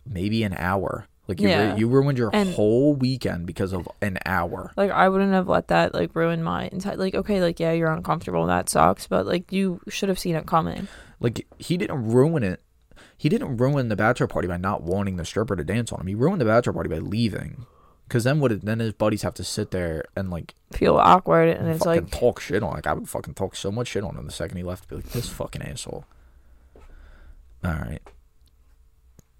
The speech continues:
Speaker 1: Oh no. This one got taken down.
Speaker 2: Oh no.
Speaker 1: It was one that I liked too. It was my boyfriend's roommates hate me. Fuck.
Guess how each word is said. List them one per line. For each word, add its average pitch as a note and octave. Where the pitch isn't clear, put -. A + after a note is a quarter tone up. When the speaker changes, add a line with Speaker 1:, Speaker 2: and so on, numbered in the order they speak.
Speaker 1:
Oh A#2+
no. A#2
This -
one A2+
got G2+
taken A2+
down. D#3+
Speaker 2:
Oh G#3+
no. F3
Speaker 1:
It -
was A#2
one C3
that B2
I A#2
liked B2+
too. D#3+
It D#3
was C#3+
my E3
boyfriend's G2+
roommates G#2
hate -
me. -
Fuck. -